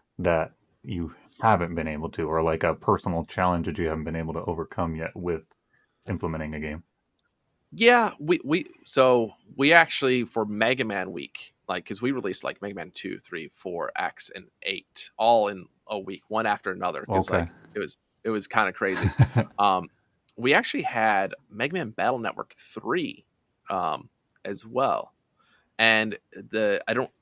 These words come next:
Speaker 2: I, I unfortunately don't remember who developed it. It wasn't developed by us. Um, but it was a lot of effects, and it was a lot of overwhelming stuff at the time. And it was just, like, that game had so many things. So, so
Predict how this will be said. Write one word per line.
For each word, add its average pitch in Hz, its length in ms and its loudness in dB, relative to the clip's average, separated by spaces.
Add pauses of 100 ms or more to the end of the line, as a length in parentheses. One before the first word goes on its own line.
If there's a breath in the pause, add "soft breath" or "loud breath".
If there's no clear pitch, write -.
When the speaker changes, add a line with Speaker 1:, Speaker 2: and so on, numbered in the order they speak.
(280)
Speaker 2:
I, 110 180 4
I 98 180 4
unfortunately 127 480 2
don't 107 140 0
remember 104 420 -4
who 120 160 -2
developed 101 300 0
it. - 80 -6
It 95 60 -8
wasn't 127 240 -2
developed 123 280 2
by 78 200 -2
us. - 420 -2 (460)
Um, 95 340 0 (720)
but 117 100 2
it 135 60 6
was 156 100 0
a 180 40 4
lot 143 180 8
of 151 80 0
effects, - 560 -2 (280)
and 107 160 -2
it 104 40 0
was 98 180 -4
a 98 40 -6
lot 127 160 6
of 113 140 -4
overwhelming 101 640 -2
stuff - 360 -6
at 95 160 -8
the - 60 -18
time. 87 440 -6 (440)
And 101 100 -4
it 110 40 0
was 113 120 -4
just, 113 160 -2
like, 101 180 0 (100)
that 117 180 4
game 120 180 -2
had 110 200 -2
so 107 200 -4
many 104 140 -10
things. 101 300 -10
So, 101 100 -10
so - 260 -6